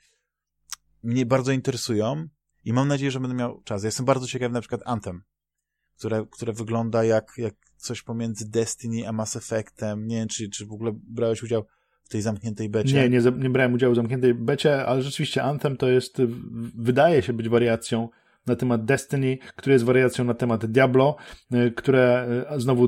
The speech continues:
Speaker 2: nowe Diablo ponoć ma czerpać z Destiny i tutaj krąg się zamyka, y,
Speaker 1: Mhm.
Speaker 2: więc, y, no, A-, Anthem pięknie wygląda, ale co
Speaker 1: Tak.
Speaker 2: to będzie?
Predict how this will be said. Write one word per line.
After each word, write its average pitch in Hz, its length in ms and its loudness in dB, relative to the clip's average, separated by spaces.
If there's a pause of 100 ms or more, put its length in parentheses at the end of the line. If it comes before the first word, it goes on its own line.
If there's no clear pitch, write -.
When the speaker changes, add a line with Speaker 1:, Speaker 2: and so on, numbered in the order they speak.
Speaker 2:
nowe 127 320 4
Diablo 123 380 6
ponoć 120 320 0
ma 120 100 -2
czerpać 123 340 0
z 110 60 -8
Destiny 117 460 0
i 117 280 -6
tutaj 110 200 -2
krąg 110 260 -4
się 113 80 -2
zamyka, 110 420 -2 (480)
y, - 20 -2 (480)
Speaker 1:
Mhm. 110 220 -2
Speaker 2:
więc, 110 280 -6
y, 117 180 2
no, 170 280 -2
A-, 175 180 0
Anthem 170 360 4 (160)
pięknie 165 360 2
wygląda, 104 500 -2
ale 120 420 0 (500)
co 147 120 4
Speaker 1:
Tak. - 100 -2
Speaker 2:
to 151 60 4
będzie? 165 480 0